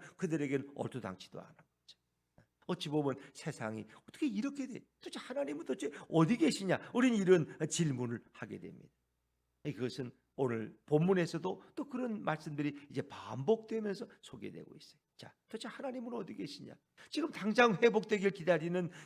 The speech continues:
이사야의 심정이나 이스라엘 백성의 심정은 안타깝죠. 우리도 마찬가지예요. 그러나 하나님은 결국은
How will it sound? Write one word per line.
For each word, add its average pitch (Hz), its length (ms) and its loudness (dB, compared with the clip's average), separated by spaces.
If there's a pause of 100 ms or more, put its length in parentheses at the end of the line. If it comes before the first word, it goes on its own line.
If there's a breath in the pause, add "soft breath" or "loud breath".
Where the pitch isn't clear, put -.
이사야의 165 440 6
심정이나 151 680 2 (160 loud breath)
이스라엘 202 380 2
백성의 170 380 -2
심정은 139 440 -2 (160)
안타깝죠. - 600 -6
우리도 262 220 -4
마찬가지예요. - 720 -12 (440)
그러나 98 420 -8 (260)
하나님은 110 520 -10
결국은 208 460 -8